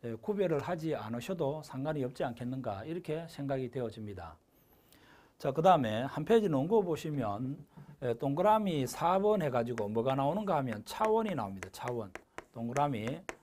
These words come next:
사 번 해가지고 이렇게 차원이 나온다. 차원.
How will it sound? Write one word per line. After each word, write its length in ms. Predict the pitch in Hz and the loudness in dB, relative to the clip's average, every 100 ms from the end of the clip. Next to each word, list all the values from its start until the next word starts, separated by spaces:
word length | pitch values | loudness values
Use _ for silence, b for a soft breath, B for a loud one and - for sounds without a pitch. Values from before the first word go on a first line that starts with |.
| _ - | _ -12
사 280 | - 135 | -2 -2
번 140 | 147 139 | 0 -2
해가지고 420 | 110 107 120 104 | -2 -4 -4 -6
이렇게 300 | 135 135 - | -6 -8 -10
차원이 500 | - - 202 208 214 | -10 0 2 2 -2
나온다. 380 | 131 104 110 98 | -4 -4 -8 -10
차원. 480 | - - 123 113 92 | -10 -6 -4 -4 -6